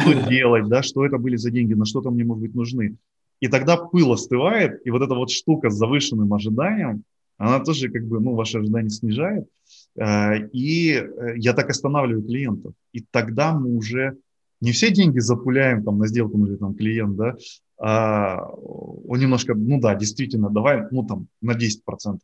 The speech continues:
Speaker 1: попробуем там от капитала. Вот это классная штука, то есть не думайте, сколько вы заработаете, а представьте, сколько вы на этом потеряете.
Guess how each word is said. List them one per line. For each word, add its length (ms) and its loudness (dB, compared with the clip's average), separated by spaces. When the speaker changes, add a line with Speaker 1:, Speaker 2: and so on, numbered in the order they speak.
Speaker 1:
попробуем 500 -18
там 200 -16
от 80 -20
капитала. 500 -14
Вот 80 4
это 140 4
классная 320 0
штука, 300 -4
то 120 -6
есть 180 -4
не 140 -2
думайте, 920 -2
сколько 480 -6
вы 160 -4
заработаете, 720 -4
а 100 -8
представьте, 560 -4
сколько 320 -6
вы 80 0
на 80 0
этом 180 -4
потеряете. 540 -8